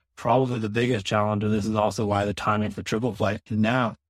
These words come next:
is probably the biggest challenge is how do you maintain a culture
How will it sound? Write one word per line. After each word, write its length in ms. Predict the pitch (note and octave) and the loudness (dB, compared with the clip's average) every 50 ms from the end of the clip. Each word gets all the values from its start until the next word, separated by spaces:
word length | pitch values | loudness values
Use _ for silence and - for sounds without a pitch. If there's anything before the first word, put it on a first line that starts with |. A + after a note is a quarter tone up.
| _ - | _ -4
is 180 | C#3 A2 - | -4 -4 -2
probably 240 | - B2+ A#2 A2+ A2+ | -2 0 0 2 0
the 80 | G#2+ G#2 | 0 0
biggest 360 | G2+ A#2 A#2 A#2+ C3+ A#2 - | 0 0 2 2 2 0 0
challenge 340 | - A2+ A2 A2+ A#2+ A#2 A2+ | 0 0 0 2 2 0 -2
is 100 | G#2+ - | -2 0
how 160 | - A2+ A2 | 0 0 0
do 80 | A#2+ | 2
you 60 | A#2+ A#2 | 0 0
maintain 580 | A#2+ A2 G#2 F#2+ - A2+ A2 A2 A#2 A#2 A2+ - - | 0 0 -2 -2 -2 -2 0 0 0 0 -2 -2 0
a 200 | A#2+ A2+ A2 G#2 | 0 0 0 0
culture 560 | - - A#2 A2 A#2 A2+ - - D3+ D#3+ E3+ | 0 0 2 2 2 0 -2 -4 -4 -6 -6